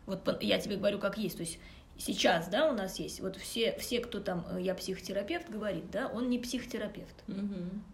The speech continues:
Speaker 1: Он, может быть, гештальт-терапевт, но это они просто для красивого словца взяли.
Speaker 2: Мгм.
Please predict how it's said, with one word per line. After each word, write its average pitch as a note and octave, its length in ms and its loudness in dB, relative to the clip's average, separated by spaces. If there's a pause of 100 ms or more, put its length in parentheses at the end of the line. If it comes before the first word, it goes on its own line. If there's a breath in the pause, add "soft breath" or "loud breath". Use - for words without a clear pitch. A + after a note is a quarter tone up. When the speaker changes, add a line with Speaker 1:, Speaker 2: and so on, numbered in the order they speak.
Speaker 1:
Он, A3 180 4
может A3+ 180 4
быть, G3+ 80 -2
гештальт-терапевт, A3 1080 2 (140)
но G#3 100 -4
это G#3+ 140 2
они A#3 160 4
просто A3 640 -2 (100)
для G3+ 100 -4
красивого A3+ 440 -2
словца G3+ 420 -4
взяли. F3 280 -8 (540 loud breath)
Speaker 2:
Мгм. F#3 520 0